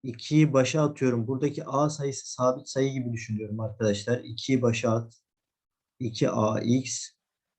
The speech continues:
<clears throat> Tabii x'in üstünü de dikkat et. Bir azalttım. Şimdi burada dört üzeri bir var. Biri aşağıya çarpı olarak ilave ettim. Dört çarpı bir çarpı x üzeri sıfır geldi.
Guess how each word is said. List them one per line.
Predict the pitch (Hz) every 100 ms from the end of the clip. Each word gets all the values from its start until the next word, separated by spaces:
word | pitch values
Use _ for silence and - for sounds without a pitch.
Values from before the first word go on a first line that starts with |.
| -
<clears throat> | 202 202 165 117 113 - _ _
Tabii | 147 131
x'in | 127 135 131 - 151
üstünü | 143 - 151
de | 139 127
dikkat | 123 147 143
et. | 135 - _ 127
Bir | 135 135 - _ -
azalttım. | 110 104 101 101 - 135 156 - _ _ _ _
Şimdi | - 147 143
burada | 147 151 160 156 - _ _ _ _ _ - 110
dört | 107 143 156 156 -
üzeri | 143 143 143 123
bir | 143 139
var. | 127 131 131 110
Biri | 123 135 147 147 _ -
aşağıya | 120 117 135 139 139
çarpı | 127 123 123 151
olarak | 139 127 104 - _ _ _
ilave | 107 104 104 123
ettim. | 131 - 139 131 104
Dört | 131 143 -
çarpı | - 127 127 120 107
bir | 127 135 127 _ _
çarpı | - 127 117 113 -
x | - 131 -
üzeri | 113 117 123
sıfır | 117 120 - 107
geldi. | 98 92 98 131 147